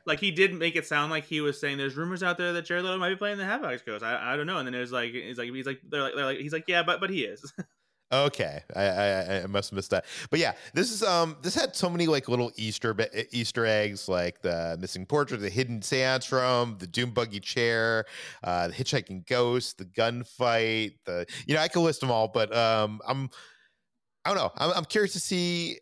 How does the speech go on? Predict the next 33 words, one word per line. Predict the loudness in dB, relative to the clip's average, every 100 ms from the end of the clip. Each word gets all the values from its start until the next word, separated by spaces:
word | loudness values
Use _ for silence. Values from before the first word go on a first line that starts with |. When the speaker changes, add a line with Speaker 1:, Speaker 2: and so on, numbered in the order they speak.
| _
Speaker 2:
how | -2 0
this | 0 2
movie | 0 0 4
is | 4 4 2 -4 -10 _ -8
because, | -2 2 4 4 4 0
uh, | 2 6 6 6 4 0
s-, | -4 -8
s-, | -8 -8
some, | -4 -4 -4
some | -6 -4
of |
the | -2
casting | 2 0 0 -6
didn't | -6 -6 -6
seem | -6 -4 -4 -8 -14 _ _
what | -6 -6 -10 _ _ _ _ _ -12
seemed | -6 -6 -6 -8
in-, | -8 -6 -4
uh, | -2 -4
seemed | -6 -6 -4
weird. | 0 2 2 0 -4 -14 -20 -2
I |
mean, | 0 2
Owen | 2 4
Wilson | 4 2 2 -2
seems | -2 -2 -4
weird | -2 0 0 0
for | 0 0
a | 0
Haunted | 0 -2 -4 -6
Mansion | -6 -8 -6
movie. | -6 -8 _ -12
<laughs> | -12 _